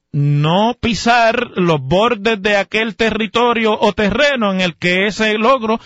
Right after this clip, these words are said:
se eche a perder. Le tienen miedo los políticos al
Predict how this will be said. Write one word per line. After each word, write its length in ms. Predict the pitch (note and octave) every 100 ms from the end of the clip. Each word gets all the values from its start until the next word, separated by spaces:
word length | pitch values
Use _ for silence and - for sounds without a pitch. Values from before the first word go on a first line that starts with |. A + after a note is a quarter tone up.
| -
se 240 | - D#3+ F3
eche 180 | -
a 60 | G#3
perder. 380 | D#3 B2 A2 -
Le 160 | D3+ C#3+
tienen 340 | C#3 C#3+ G3+
miedo 320 | G3 F3+ G#3
los 80 | A#3+
políticos 640 | - C4+ G#3 - C4+ D4+ - _ _ _ _ _ _ _ _ _ _ _ D#3
al 420 | E3 F#3 A#3+